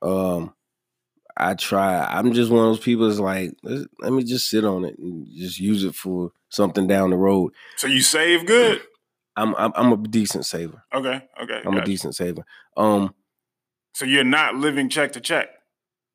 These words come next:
Speaker 1: Um, I, I feel like if you don't have a certain amount of money in the bank, you're living check to check.
Speaker 2: Mm.
Speaker 1: Like, if you don't have,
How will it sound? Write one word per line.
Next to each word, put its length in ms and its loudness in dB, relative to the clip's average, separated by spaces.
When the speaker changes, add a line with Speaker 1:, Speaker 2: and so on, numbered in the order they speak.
Speaker 1:
Um, 880 -2
I, 200 0
I 20 -2
feel 240 4
like 280 2
if 160 -8
you 100 0
don't 200 2
have 560 0
a 80 -8
certain 340 0
amount 300 -4
of 60 -8
money 260 -4
in 80 -4
the 60 -6
bank, 280 -8
you're 140 -4
living 220 -4
check 220 -8
to 60 -16
check. 240 -12
Speaker 2:
Mm. 260 -2
Speaker 1:
Like, 160 2
if 80 -4
you 80 4
don't 180 4
have, 480 0